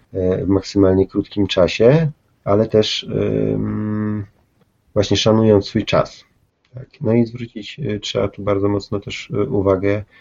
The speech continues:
na fizjoterapię, na zdrowie ogólne. Oczywiście, e, chciałoby się, e, poświęcić pięć, sześć godzin,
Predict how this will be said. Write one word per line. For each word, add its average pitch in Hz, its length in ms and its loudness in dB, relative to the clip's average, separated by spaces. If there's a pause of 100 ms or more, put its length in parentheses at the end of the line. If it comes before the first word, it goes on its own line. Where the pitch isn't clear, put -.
(280)
na 95 60 -6
fizjoterapię, 95 720 -2
na 85 200 -2
zdrowie 92 540 0 (440)
ogólne. 95 640 0 (460)
Oczywiście, 101 600 0 (500)
e, 92 340 -2
chciałoby 110 580 4
się, 98 500 4 (420)
e, 87 40 -4
poświęcić 95 720 -2
pięć, 92 320 -4
sześć 90 200 -2
godzin, 92 540 -2